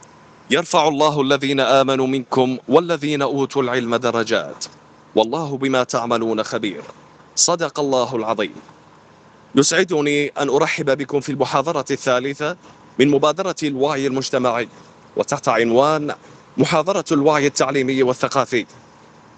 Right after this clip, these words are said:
هذه المبادرة التي نسعى من خلالها إلى نشر الوعي وتقديم المعرفة لمجتمعنا العزيز، إيمانا منا بأهمية التعليم والثقافة كأدوات أساسية في بناء المستقبل المشرق.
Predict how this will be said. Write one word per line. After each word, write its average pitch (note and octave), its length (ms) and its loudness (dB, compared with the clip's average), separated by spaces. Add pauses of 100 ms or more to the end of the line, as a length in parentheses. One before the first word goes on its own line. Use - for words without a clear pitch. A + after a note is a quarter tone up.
(320)
هذه D#3 260 2
المبادرة D3 840 0 (180)
التي E3+ 300 2
نسعى D#3+ 320 -4
من D3+ 120 -4
خلالها D3 760 0 (120)
إلى G#3 240 4
نشر D#3 320 -2
الوعي C#3+ 420 2
وتقديم C#3 520 0
المعرفة C3 640 0 (440)
لمجتمعنا D#3+ 720 2
العزيز، A2 560 -4 (600)
إيمانا C3+ 480 2
منا C#3+ 460 -4 (280)
بأهمية F#3+ 540 2
التعليم C#3 520 0
والثقافة C#3 600 0
كأدوات D#3 840 0
أساسية B2 960 0 (540)
في D3 140 2
بناء F3+ 360 2
المستقبل D3 680 0
المشرق. A#2+ 560 -2